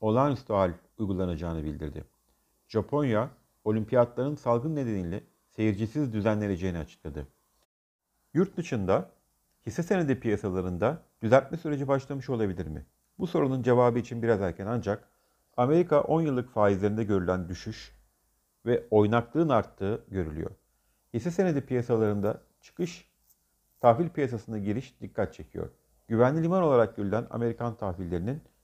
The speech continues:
dün yüzde bir nokta yirmi dörtlü seviyelere kadar gerilerken borsa endeksleri de satış tarafındaydı. Bu sabah on yıllık faizler yüzde bir nokta otuz dört seviyelerine kadar yükseldi.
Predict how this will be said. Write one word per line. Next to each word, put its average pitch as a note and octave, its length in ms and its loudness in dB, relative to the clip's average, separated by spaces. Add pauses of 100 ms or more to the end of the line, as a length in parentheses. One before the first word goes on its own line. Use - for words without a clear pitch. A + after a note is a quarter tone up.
(140)
dün C3 260 2 (920)
yüzde B2+ 320 4
bir D#3 200 4
nokta C3 300 -2
yirmi A#2 240 -2
dörtlü A#2+ 240 -2
seviyelere A#2 500 2
kadar G2+ 240 0
gerilerken F#2+ 640 -2 (480)
borsa B2+ 280 2
endeksleri A#2 500 0
de A#2+ 60 -4
satış A2+ 280 -4
tarafındaydı. D#2+ 640 -8 (640)
Bu B2+ 80 -6
sabah A2+ 400 6 (160)
on C3+ 160 2
yıllık A2 260 2
faizler G#2 500 2
yüzde A2 380 -2
bir B2 180 -2
nokta A2+ 260 -2
otuz G2 200 -8
dört A2 160 -2
seviyelerine G2 460 -2
kadar E2+ 260 -6
yükseldi. D#2 460 -6